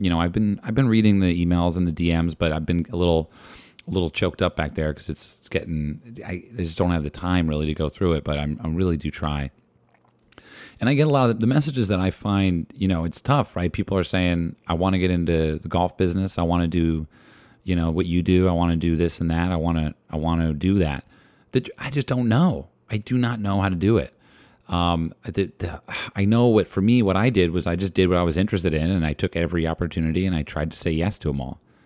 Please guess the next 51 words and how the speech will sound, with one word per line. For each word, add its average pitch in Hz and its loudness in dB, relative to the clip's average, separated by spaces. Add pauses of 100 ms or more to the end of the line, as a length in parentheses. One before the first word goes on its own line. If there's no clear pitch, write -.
(440)
And 92 2
ultimately, 92 0 (120)
then, 78 -4
you 98 0
know, 80 -2
and, 87 0
and 87 0
I, 87 -2
and 92 -2
I 92 0
didn't, 120 -2 (500)
and, 113 0
and 117 0
I 113 2
think 147 -2
it's - -6
not 160 -2
that 151 -4
I, - -8 (140)
I 113 0
really 180 8
don't 143 4
have 117 2
a 98 4
good 90 4
ability 90 4
to 80 0
see 87 0
far 80 2
ahead. 78 0 (400)
Like, - -2
like, 85 0
you 98 0
know, 82 0
we, 95 0 (140)
I - -2
partnered 92 4
up 85 0
with 82 -2
this, - -8 (300)
with 80 -2
this 78 -4
fucking - -10 (140)
awesome 87 -2
dude, 73 -2
Evan, 73 -4
and 69 -4
we've 80 -2
been 78 -4
working 78 -6
together, 69 -4